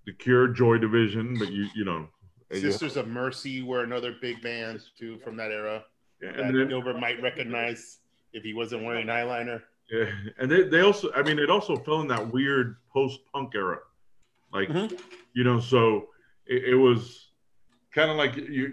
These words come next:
Speaker 1: you have all this technology with synthesizers and all that, that just started coming out, and then you have the people that kinda went new wave, post-punk, and then you had this little small pocket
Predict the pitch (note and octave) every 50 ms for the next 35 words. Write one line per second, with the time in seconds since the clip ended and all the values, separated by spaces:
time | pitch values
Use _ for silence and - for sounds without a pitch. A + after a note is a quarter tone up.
0 | - - - C#3 C3 C3 C3 C#3+ D3 D3+ D3 B2+ A#2 - - _ _ A#2 C3 D3
1 | D3+ D#3 D#3 C#3 A#2+ - - - _ _ - C#3+ C3+ A2+ A#2+ B2 C3 C#3+ D3+ D3
2 | C3 A#2 B2 A#2+ A2 G2+ - - C#3 C3+ C3 C3 B2+ A#2+ B2 C#3 B2+ B2 B2 B2
3 | A#2 B2 B2+ B2 A2 A#2+ A2+ A2+ A#2 A#2 A#2 A#2+ B2 A#2+ A#2 G#2+ F#2+ - - -
4 | - G#2+ B2 B2 A#2+ - - C3 C3 C3+ B2 - C3+ C3 C3 B2 A#2+ A2+ A2+ A#2
5 | A#2+ A#2+ - - _ _ _ _ - G#2+ A2 G#2+ A2+ A2+ A2 A2 A2 A2 A#2 A2+
6 | G#2+ G2+ G#2+ G#2+ G2 F2+ F2+ - _ _ _ _ _ _ B2+ B2 B2 A#2+ A2 -
7 | - - B2 A#2+ A#2 A#2 A#2+ A#2 A#2 - - A#2+ A#2 B2 C3 B2+ B2+ B2 A#2+ A#2
8 | A2+ A#2 A2+ A#2 - _ _ B2 B2 B2 B2 B2 - - A#2 A#2 B2 B2+ B2 -
9 | _ _ _ _ _ _ _ - A2 G#2+ G#2 G2+ G#2 G#2 G#2 G#2 G2+ G#2 G#2 G2+
10 | - _ _ _ _ - A2+ A2+ A#2+ A#2+ A#2+ A#2 G#2+ G2+ - - C3+ B2+ A#2+ -
11 | - - B2 A#2+ A2+ G#2+ - - B2+ C#3+ D3+ D3 - A#2+ G#2 F#2 -